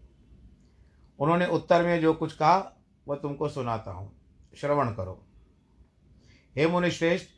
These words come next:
सगर ने भृगुवंशी महात्मा औरव के, को प्रणाम करके उनसे भगवान विष्णु की आराधना के उपाय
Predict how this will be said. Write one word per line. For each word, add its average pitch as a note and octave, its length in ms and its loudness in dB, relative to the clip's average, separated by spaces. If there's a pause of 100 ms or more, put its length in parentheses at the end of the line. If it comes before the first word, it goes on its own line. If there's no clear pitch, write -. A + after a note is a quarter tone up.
(240)
सगर F3+ 380 2
ने D#3+ 340 2
भृगुवंशी D3+ 680 0
महात्मा C3+ 520 -2
औरव C#3+ 480 0
के, G#2 320 -4 (520)
को D#3 160 0
प्रणाम D3+ 480 0
करके A2+ 560 -4 (260)
उनसे D3 260 -4
भगवान B2 400 0
विष्णु B2 320 -6
की C#3 140 -8
आराधना A#2 640 -2
के G#2 180 -8
उपाय A#2 540 -2